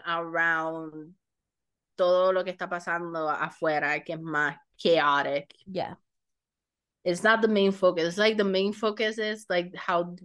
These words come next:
Speaker 1: these two people go through life. Interesting. Interesting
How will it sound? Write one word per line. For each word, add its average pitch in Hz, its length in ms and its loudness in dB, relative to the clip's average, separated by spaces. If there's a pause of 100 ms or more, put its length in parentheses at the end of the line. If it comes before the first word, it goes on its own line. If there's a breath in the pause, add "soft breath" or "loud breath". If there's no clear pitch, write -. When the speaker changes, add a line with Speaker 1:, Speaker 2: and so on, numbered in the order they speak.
(120)
Speaker 1:
these 185 380 -4
two 196 240 -6
people 196 500 -2
go 165 420 -6
through 160 340 -6
life. 151 460 0 (1200)
Interesting. 165 840 -16 (880)
Interesting 196 800 -6